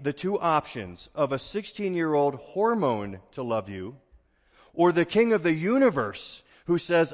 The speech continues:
"I will be with you and stand with you for all eternity," which will you choose? Only a sane person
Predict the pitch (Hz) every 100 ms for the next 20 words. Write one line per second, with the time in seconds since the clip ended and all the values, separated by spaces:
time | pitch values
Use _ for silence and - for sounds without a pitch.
0 | - 151 190 190 180 147 151 143 147 214
1 | - 160 143 143 135 - - 190 220 160
2 | 139 139 - 147 165 185 196 175 170 202
3 | 214 - 113 85 _ _ _ _ _ _
4 | 104 156 240 - 247 262 262 - 294 294
5 | 196 - - _ _ _ _ _ _ _
6 | _ _ _ 175 220 254 262 220 - -
7 | 254 311 294 180 175 - 123 90